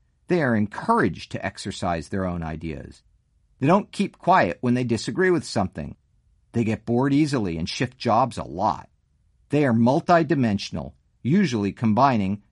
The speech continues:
technical depths with business savvy and creative flair. In other words, they are not knowledge workers, at least not in the traditional sense. They are a new kind of animal,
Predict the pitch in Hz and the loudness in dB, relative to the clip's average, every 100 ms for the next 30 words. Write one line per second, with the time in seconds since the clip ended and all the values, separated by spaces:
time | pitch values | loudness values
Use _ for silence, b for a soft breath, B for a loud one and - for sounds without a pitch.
0 | _ - 190 147 120 107 107 117 - - | _ -2 -2 -2 -6 -4 0 -2 -2 -8
1 | 107 101 127 131 160 165 - 113 98 92 | -8 -2 -2 0 -2 -6 -4 0 0 0
2 | 104 - _ - 120 - 135 92 78 - | -6 -8 _ -4 -4 0 0 -2 -4 -8
3 | - 113 78 - - _ _ _ _ - | -2 -2 -2 -8 -18 _ _ _ _ -2
4 | 135 233 208 92 82 69 69 - _ _ | 2 4 4 0 -4 -6 -10 -14 _ _
5 | _ 135 160 101 85 101 160 113 65 - | _ -4 -2 0 0 2 2 2 0 -8
6 | _ _ 135 156 180 127 - 90 80 - | _ _ 0 2 2 0 -4 -8 -8 -12
7 | 101 - _ _ _ - 131 180 - - | -14 -16 _ _ _ -8 -2 -2 -2 0
8 | 139 117 - 110 104 - 95 - 90 - | 0 0 0 -2 -2 -4 -6 -6 -10 -10
9 | - 69 50 - _ _ _ _ _ _ | -10 -10 -12 -20 _ _ _ _ _ _
10 | _ 160 180 131 107 127 170 - - 147 | _ 0 2 4 4 4 2 0 -2 0
11 | 123 95 82 80 69 62 - | 0 0 -4 -6 -8 -12 -16